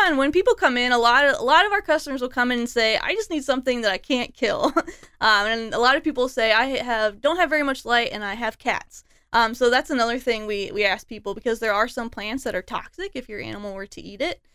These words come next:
Um, so we have a whole, uh, wall of plants that are pet friendly and a whole wall of plants that we call our hardy house plants.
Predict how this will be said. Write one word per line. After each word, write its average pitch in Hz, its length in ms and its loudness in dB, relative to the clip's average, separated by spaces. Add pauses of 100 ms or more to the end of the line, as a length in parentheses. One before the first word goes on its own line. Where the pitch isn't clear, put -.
(240)
Um, 202 320 0
so 233 160 0
we 226 120 -6
have 240 200 2
a 220 60 0
whole, 302 480 2
uh, 208 280 0
wall 220 440 2
of 214 120 -8
plants 220 380 -8
that 202 160 -2
are 196 120 -4
pet - 220 -8
friendly 302 440 -2
and 196 120 -10
a 196 60 -6
whole 226 300 -4
wall 214 220 0
of 208 100 -4
plants 220 320 -8
that 202 180 -4
we 214 80 -6
call 208 240 0
our 180 160 -2
hardy 262 300 -2
house 214 260 -4
plants. - 480 -14